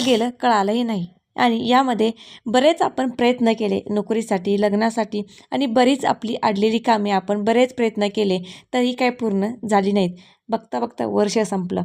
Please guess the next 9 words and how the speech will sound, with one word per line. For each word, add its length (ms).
आता 280
दोन 300
हजार 260
पंचवीस 540
सुरू 180
होत 200
आहे, 200
तर 60
यामध्ये 640